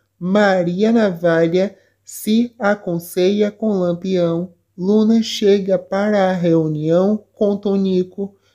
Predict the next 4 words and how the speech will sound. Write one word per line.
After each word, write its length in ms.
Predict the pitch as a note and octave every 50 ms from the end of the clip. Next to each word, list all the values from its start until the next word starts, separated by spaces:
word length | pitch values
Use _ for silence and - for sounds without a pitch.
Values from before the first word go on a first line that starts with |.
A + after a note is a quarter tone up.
| _ _ -
Miguel, 680 | F#3 A3 A3+ G#3 F#3+ F#3+ F#3 F#3 F#3 F#3 G3+ G#3+ G#3+ -
Nero 520 | F#3+ F#3+ G3+ G3+ G3+ G3+ G#3 G3+ G3 F3+ F3
e 120 | F#3 F#3+
Cláudio 720 | - - - F#3+ F3 E3+ E3+ E3+ E3+ E3 F#3 G#3 G#3+ G#3